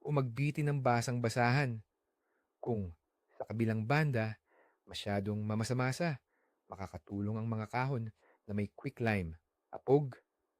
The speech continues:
asin, o uling na epektibong sumisipsip ng sobrang halumigmig. Bigyan ng espesyal na atensyon ang sibuyas, bawang, at kalabasa. Hindi tulad ng mga root crops,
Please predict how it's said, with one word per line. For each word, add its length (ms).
asin, 440
o 160
uling 280
na 80
epektibong 600
sumisipsip 600
ng 120
sobrang 560
halumigmig. 880
Bigyan 560
ng 80
espesyal 480
na 160
atensyon 480
ang 80
sibuyas, 640
bawang, 480
at 160
kalabasa. 720
Hindi 360
tulad 320
ng 120
mga 280
root 240
crops, 280